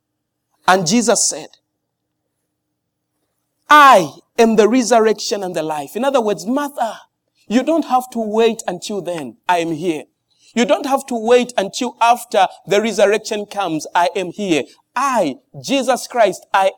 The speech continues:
am the resurrection and the life. And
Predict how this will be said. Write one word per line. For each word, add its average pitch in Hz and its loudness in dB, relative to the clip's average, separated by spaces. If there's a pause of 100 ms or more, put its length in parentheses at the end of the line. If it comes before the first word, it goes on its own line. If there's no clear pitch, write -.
am 262 4
the 202 0
resurrection 233 -4 (260)
and 190 -2
the 180 2
life. 156 -10 (680)
And 208 2